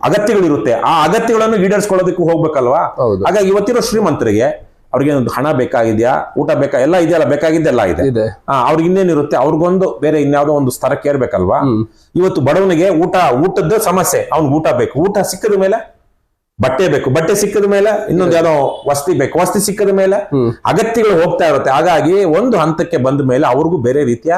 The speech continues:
Speaker 1: ಬೌದ್ಧಿಕ ಅಗತ್ಯಗಳು ಶುರುವಾಗುತ್ತೆ. ಮೊದಲು ದೈಹಿಕ ಅಗತ್ಯಗಳು ಈಡೇರಬೇಕು, ದೈಹಿಕ ಅಗತ್ಯಗಳು ಈಡೇರಿದ ಮೇಲೆ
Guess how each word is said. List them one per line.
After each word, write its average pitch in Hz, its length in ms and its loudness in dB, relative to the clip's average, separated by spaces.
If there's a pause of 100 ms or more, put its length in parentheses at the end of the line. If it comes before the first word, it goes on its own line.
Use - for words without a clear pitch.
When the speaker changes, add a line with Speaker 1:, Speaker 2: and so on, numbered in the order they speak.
(400)
Speaker 1:
ಬೌದ್ಧಿಕ 151 380 0
ಅಗತ್ಯಗಳು 131 440 0
ಶುರುವಾಗುತ್ತೆ. 104 560 0
ಮೊದಲು 110 400 0
ದೈಹಿಕ 135 320 -2
ಅಗತ್ಯಗಳು 101 480 -2
ಈಡೇರಬೇಕು, 90 680 -2 (380)
ದೈಹಿಕ 151 320 0
ಅಗತ್ಯಗಳು 123 560 0
ಈಡೇರಿದ 113 420 0
ಮೇಲೆ 135 420 -2